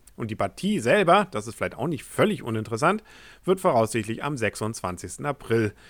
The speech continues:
zweitausendneun in der Sparkassenarena dann stattfinden. Wobei es ja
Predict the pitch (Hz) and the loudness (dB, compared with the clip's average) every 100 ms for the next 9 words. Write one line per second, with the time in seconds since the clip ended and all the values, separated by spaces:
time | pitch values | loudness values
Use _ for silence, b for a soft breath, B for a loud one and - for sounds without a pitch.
0 | B - - 95 92 87 90 98 - 139 | B -8 -4 -4 -4 -6 -6 -8 -6 -2
1 | 160 180 92 95 95 104 107 120 120 - | -2 -4 -6 -2 -2 -2 -4 -4 -4 -6
2 | 87 85 98 - 95 92 90 92 110 170 | -6 -6 -8 -6 -8 -8 -6 -6 -4 -4
3 | - - - - 92 80 78 78 _ B | -6 -8 -8 -8 -8 -8 -14 -18 _ B
4 | B B B 117 107 113 175 190 - 139 | B B B -6 0 2 2 -2 -2 -2